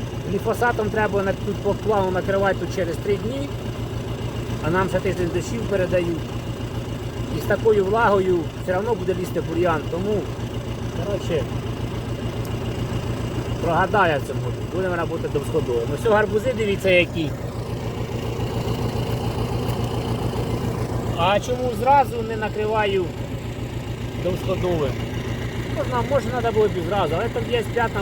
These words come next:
бур'яну, і щоб він гарно ліг, тому виробимо. Ну, і заразом якусь нитку витягнемо, яка вже тут должна, я думаю, десь назрівати,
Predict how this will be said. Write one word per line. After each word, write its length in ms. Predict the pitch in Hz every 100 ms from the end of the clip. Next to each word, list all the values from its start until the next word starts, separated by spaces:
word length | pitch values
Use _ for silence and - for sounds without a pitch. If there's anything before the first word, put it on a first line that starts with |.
| 190
бур'яну, 360 | 202 208 214 226 - - - - - - - -
і 40 | -
щоб 140 | 196
він 120 | 185
гарно 320 | 180 185 175 175
ліг, 160 | 190 -
тому 180 | 147 143
виробимо. 440 | 147 131 117 117 -
Ну, 60 | 277
і 20 |
заразом 320 | 220 226 220
якусь 260 | 208 196 175
нитку 320 | 202 185 -
витягнемо, 420 | 143 233 226 117 113 - - - - -
яка 240 | 135 139 143
вже 160 | 131
тут 140 | 135 123 113 - 117 117 -
должна, 280 | 156 143 147
я 60 |
думаю, 320 | 135 147 143 135
десь 220 | 139 117
назрівати, 500 | 131 139 143 156